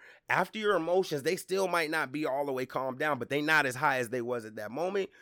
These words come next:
And then you can review it and decide if that's the most strategic thing to do.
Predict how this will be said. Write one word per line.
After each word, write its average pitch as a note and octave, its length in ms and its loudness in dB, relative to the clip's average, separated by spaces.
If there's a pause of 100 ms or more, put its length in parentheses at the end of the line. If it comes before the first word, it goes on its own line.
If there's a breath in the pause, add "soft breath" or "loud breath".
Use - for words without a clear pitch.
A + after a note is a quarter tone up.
(420 loud breath)
And C#4 200 2
then D4+ 220 2
you B3 100 -2
can G#3 160 -4
review E3 380 0
it C#3+ 80 0
and C3+ 80 -6
decide B2 540 0 (240 loud breath)
if B2 100 -8
that's C3 200 2
the A#2 100 -6
most A2+ 180 -2
strategic F#2 480 -14
thing E2+ 180 -18
to E2 80 -14
do. D2+ 120 -20